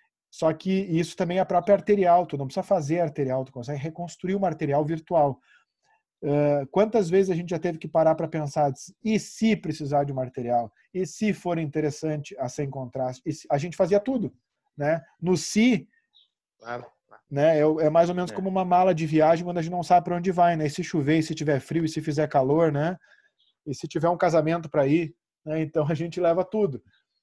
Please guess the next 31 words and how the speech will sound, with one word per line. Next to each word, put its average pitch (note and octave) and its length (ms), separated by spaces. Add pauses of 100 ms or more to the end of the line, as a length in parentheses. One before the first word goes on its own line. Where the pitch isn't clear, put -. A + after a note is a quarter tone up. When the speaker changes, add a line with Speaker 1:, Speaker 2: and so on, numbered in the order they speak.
(160)
Speaker 1:
Então, D3+ 800
é, D3 320
a C3+ 140
gente D#3 260
tinha G#3+ 260
muito E3 360
isso, G3 380
né? D#3+ 220
E D#3+ 140
com F#3+ 120
o - 20
avanço D#3+ 320
da F3 80
tecnologia F3 500
isso F#3+ 120
foi G3 100
uma G3 100
coisa G#3 260
boa. F3+ 320 (480)
Mas G3 220
vieram G3+ 380
outras E3+ 260
coisas D#3 220
que F#3 80
nos E3+ 120
tornaram F3+ 380
reféns F3+ 560
disso, B2 320
né? A2 180 (3250)
Speaker 2:
É, C#3 140
Thiago. G2+ 360